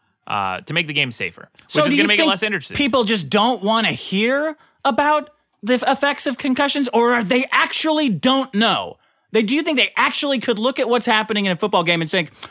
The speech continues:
Speaker 2: "Well, who knows if there's brain damage going on? I don't know." Could
Speaker 1: No.
Speaker 2: go either way on that.
Speaker 1: No, they know. It's like the tobacco industry.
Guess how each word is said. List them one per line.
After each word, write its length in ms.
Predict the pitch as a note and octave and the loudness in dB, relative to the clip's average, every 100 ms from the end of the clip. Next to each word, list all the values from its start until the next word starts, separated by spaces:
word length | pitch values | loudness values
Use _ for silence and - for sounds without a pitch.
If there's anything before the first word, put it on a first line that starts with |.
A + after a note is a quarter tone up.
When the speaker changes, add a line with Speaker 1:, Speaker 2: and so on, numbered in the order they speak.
| - | -2
Speaker 2:
"Well, 240 | G#3+ E4+ - | -2 -2 -6
who 140 | - D4 | -4 0
knows 260 | F4+ A4 A3 | 2 2 0
if 60 | F#3 | 0
there's 160 | F3 | -2
brain 240 | D3+ E3+ E3 | 0 0 0
damage 320 | D#3+ D3+ C#3+ | 0 0 0
going 260 | D#3 D#3 C#3 | 0 0 0
on? 240 | C3 A2 - - | -2 -2 -8 -2
I 160 | A#2+ | 2
don't 140 | A3 D#4+ | 2 2
know." 300 | G#3+ D#4 - _ _ - | 2 0 -4 _ _ 0
Could 100 | D#4 | 2
Speaker 1:
No. 60 | C4 B3+ | 4 4
Speaker 2:
go 40 | |
either 180 | C4+ D4+ | 2 0
way 200 | D#4+ G#4 | 0 2
on 140 | A#3+ A#3+ | 0 0
that. 260 | G#3+ - | -2 -2
Speaker 1:
No, 180 | C4 G3 | 0 0
they 140 | D3 B3+ | 2 0
know. 220 | D4+ B2 | 0 0
It's 80 | - | -2
like 160 | A#3+ | -4
the 60 | G#3+ | -4
tobacco 440 | A#3+ D4 D#4+ C3+ | -2 -2 -2 -2
industry. 420 | G2+ F2 - D#2+ | -4 -6 -12 -16